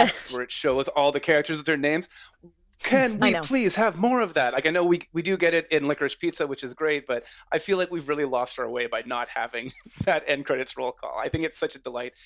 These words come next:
Speaker 2: and it works so well in this. It's a, it really just,
Speaker 1: Agreed.
Speaker 2: like, bumps this film up in its
Speaker 1: Agreed.
Speaker 3: I love
Speaker 2: star,
Speaker 3: it.
Speaker 2: in my
Speaker 3: I'm, and the
Speaker 2: opinion.
Speaker 3: other thing I miss, too, is the, like, um,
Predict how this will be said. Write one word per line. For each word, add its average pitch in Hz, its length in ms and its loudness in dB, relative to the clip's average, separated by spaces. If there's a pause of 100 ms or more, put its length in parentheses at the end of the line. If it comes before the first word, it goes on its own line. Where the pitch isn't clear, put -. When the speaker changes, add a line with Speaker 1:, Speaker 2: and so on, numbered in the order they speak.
(140)
Speaker 2:
and 180 60 -4
it 170 60 -4
works 170 280 -4
so - 360 -2
well 135 280 0
in 120 80 -8
this. 123 200 -8
It's - 200 -8
a, 123 220 -2 (260)
it 165 120 -8
really 170 220 2
just, 185 140 2
Speaker 1:
Agreed. 143 100 2
Speaker 2:
like, - 140 -20
bumps 139 240 0
this 131 120 -6
film 131 200 0
up 123 100 -4
in 135 80 0
its 156 240 0
Speaker 1:
Agreed. 214 80 4
Speaker 3:
I 214 120 6
love 185 240 6
Speaker 2:
star, - 20 4
Speaker 3:
it. 185 140 4
Speaker 2:
in - 20 -12
my 202 80 2
Speaker 3:
I'm, 208 60 4
and 208 80 2
the - 120 0
Speaker 2:
opinion. 262 160 6
Speaker 3:
other 262 80 2
thing 262 160 4
I 202 80 4
miss, 190 240 2
too, 190 260 4
is 180 220 2
the, 175 200 2
like, 165 340 2
um, 170 260 4